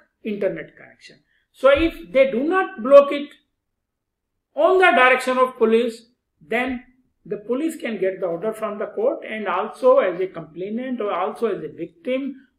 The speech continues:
or a party, you can file the application directly in the court. Court will direct that content to be removed immediately. So if they do not remove, the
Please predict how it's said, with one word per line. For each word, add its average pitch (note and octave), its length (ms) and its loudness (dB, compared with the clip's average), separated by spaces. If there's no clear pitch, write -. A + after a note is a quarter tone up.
or E4 520 6
a - 140 0
party, F#3+ 680 -4
you A3 140 -10
can A3 240 -4
file F3 380 -12
the E3+ 220 -12
application G#3 640 -8
directly F3+ 480 -8
in D#3 60 -12
the D3+ 180 -16
court. B3 360 -4
Court D4 360 2
will G#3 100 -12
direct F#3+ 460 -6
that F#3+ 220 -4
content F3 420 -14
to F3 100 -10
be F3+ 140 -2
removed G3 560 -4
immediately. F#3 520 -12
So D4 340 6
if - 60 -6
they C#4+ 160 4
do B3 100 -2
not E4 220 2
remove, E4 500 -2
the A#3 300 2